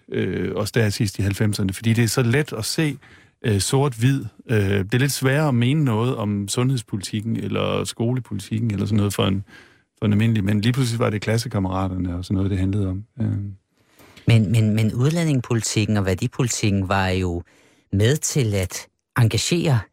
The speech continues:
Speaker 2: en, øh, en generation, som, som voksede op til, til lyden af den her udlændingedebat som, som teenager.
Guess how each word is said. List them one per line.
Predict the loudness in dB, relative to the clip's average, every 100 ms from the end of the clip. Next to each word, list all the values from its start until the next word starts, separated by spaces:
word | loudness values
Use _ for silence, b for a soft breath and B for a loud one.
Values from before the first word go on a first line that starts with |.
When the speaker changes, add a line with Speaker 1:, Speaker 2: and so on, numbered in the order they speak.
| 0
Speaker 2:
en, | 2 2
øh, | 0 -2
en | -2 0
generation, | 2 0 0 0 0
som, | -2 0 0 0
som | 0 0
voksede | 0 -2 -2 -2
op | -2
til, | -2 0 0 -2 b b b
til | -2 2
lyden | 2 2
af | 2
den | 2 2
her | 2 0
udlændingedebat | 0 0 2 2 0 0 0 0
som, | 0 -2 -2
som | 0 -2
teenager. | 0 2 4 4 2 0 0